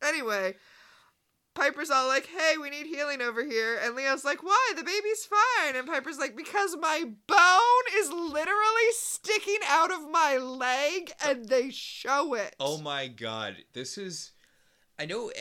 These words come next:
Speaker 2: I, I feel like every season or so has one episode that unexpectedly goes incredibly gruesome for no reason. Like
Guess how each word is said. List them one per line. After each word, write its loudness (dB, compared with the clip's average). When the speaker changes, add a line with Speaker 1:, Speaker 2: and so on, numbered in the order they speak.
Speaker 2:
I, -8
I -16
feel -10
like -12
every -14
season -12
or -12
so -10
has -12
one -10
episode -12
that -10
unexpectedly -12
goes -14
incredibly -14
gruesome -16
for -14
no -12
reason. -14
Like -6